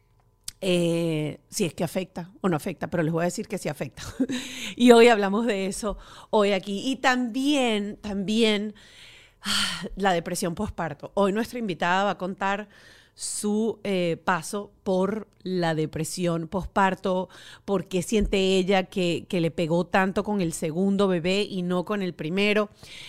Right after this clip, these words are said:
Así que hoy tenemos un programa súper, súper, súper interesante en donde muchas de nosotras vamos a entender por qué es tan importante no abandonarnos y mantener nuestra identidad.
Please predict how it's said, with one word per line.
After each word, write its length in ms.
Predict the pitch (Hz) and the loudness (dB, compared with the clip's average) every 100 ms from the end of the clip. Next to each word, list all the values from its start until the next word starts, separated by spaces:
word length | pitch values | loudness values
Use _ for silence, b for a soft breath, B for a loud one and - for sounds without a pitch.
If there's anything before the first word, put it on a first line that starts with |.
| B B | B B
Así 180 | 180 196 | -4 2
que 100 | 226 | 2
hoy 80 | |
tenemos 300 | 220 254 247 254 | 4 4 4 2
un 80 | |
programa 460 | 247 247 240 240 240 | 2 2 2 2 0
súper, 480 | - 262 226 269 240 | -2 -2 0 0 0
súper, 340 | 262 220 247 | -4 -2 -2
súper 540 | 233 - - 294 294 262 | -4 -8 -2 0 2 0
interesante 880 | 226 208 170 - 240 254 285 - | 0 0 0 2 2 2 0 0
en 140 | 185 185 | -2 0
donde 280 | 185 180 185 | 0 0 0
muchas 400 | 196 214 262 277 | 2 0 2 2
de 120 | 233 | 2
nosotras 460 | 185 220 214 240 240 | 0 -2 0 0 2
vamos 520 | 214 233 233 208 - - | 2 2 -2 -6 -10 -2
a 140 | 190 | 0
entender 640 | 175 180 180 180 202 233 - | 0 0 0 2 2 2 2
por 280 | 208 170 - | 0 0 2
qué 320 | 240 262 - | 4 4 2
es 120 | 233 | -4
tan 140 | 254 233 | -2 -2
importante 760 | 214 185 185 208 208 190 220 - | 0 -2 2 2 4 2 0 2
no 340 | 202 202 202 | 4 4 4
abandonarnos 1000 | - 208 190 170 170 165 139 - 160 - B B B B B B B | 2 2 4 4 6 4 4 -2 -6 -10 B B B B B B B
y 380 | 226 226 240 - _ - | 0 2 0 -4 _ -2
mantener 800 | 208 202 190 196 196 208 208 214 | 2 4 4 2 4 4 4 2
nuestra 400 | 220 190 - 185 | 2 2 0 2
identidad. 580 | 175 170 170 160 160 | 2 0 -2 -4 -4